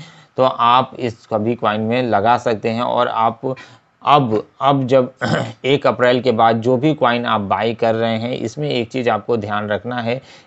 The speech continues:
इस मार्केट में आप पैसा इन्वेस्टमेंट कर रहे हैं तो इस चीज़ का आपको ध्यान रखना है कि आप किसी भी कॉइन को तभी सेल करिएगा जब आप प्रॉफिट में हो। अगर आप प्रॉफिट में नहीं हैं तो आप उस कॉइन को सेल मत करिएगा,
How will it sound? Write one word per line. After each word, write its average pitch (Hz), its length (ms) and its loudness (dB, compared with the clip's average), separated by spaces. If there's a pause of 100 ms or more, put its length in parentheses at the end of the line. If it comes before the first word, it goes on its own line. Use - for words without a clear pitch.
इस 143 180 -2
मार्केट 123 400 0
में 123 100 -4
आप 117 220 -4
पैसा 104 240 0
इन्वेस्टमेंट 110 580 -2
कर 123 200 0
रहे 120 220 0
हैं 120 220 -4 (340)
तो 135 80 2
इस 143 300 -2
चीज़ 127 200 -2
का 123 100 0
आपको 117 220 2
ध्यान 107 280 -4
रखना 117 280 -2
है 117 140 -4
कि 120 140 -6
आप 131 340 -2 (180)
किसी 135 240 -2
भी 139 180 0
कॉइन 117 300 0
को 127 140 0
तभी 117 300 0
सेल 120 260 2
करिएगा 110 520 2 (360)
जब 127 200 4
आप 113 300 0
प्रॉफिट 110 380 2
में 110 160 -2
हो। 110 140 -2 (120)
अगर 135 220 2
आप 131 220 2
प्रॉफिट 123 400 0
में 117 100 0
नहीं 113 300 -2
हैं 120 180 -2
तो 120 100 2
आप 107 280 -2
उस 107 140 -4
कॉइन 101 240 -6
को 113 140 -4
सेल 104 300 -2
मत 104 260 -4
करिएगा, 117 500 0